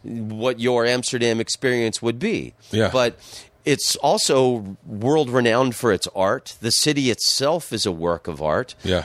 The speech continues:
Speaker 1: Uh, the, the, the, the actual Dutch women are far greater than <laughs> the, the
Speaker 2: They're,
Speaker 1: prostitutes.
Speaker 2: they are
Speaker 1: I mean,
Speaker 2: the
Speaker 1: go
Speaker 2: most
Speaker 1: there and have a real experience with a real woman.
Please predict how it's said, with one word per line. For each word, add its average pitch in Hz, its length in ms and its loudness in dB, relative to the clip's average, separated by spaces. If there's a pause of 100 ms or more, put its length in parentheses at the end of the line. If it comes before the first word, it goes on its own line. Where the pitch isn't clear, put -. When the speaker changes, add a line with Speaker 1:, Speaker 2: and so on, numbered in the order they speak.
Speaker 1:
Uh, 101 320 4
the, 123 340 2
the, 120 320 0
the, 117 380 0 (220)
the 127 180 2
actual 127 560 0
Dutch 123 400 0
women 127 560 2 (380)
are 107 180 4
far 151 460 0
greater 123 640 2 (340)
than 110 320 2
<laughs> - 140 -8
the, 139 160 0
the 139 220 0 (300)
Speaker 2:
They're, 110 300 0
Speaker 1:
prostitutes. 131 840 -2
Speaker 2:
they 117 220 0
are 110 260 0
Speaker 1:
I 107 40 2
mean, 147 140 2
Speaker 2:
the 113 40 2
Speaker 1:
go 175 100 2
Speaker 2:
most - 100 4
Speaker 1:
there 202 100 2
and 175 80 0
have 180 120 0
a 135 80 0
real 139 600 0
experience 120 680 -2
with 110 140 0
a 101 60 2
real 113 380 0
woman. 98 440 -4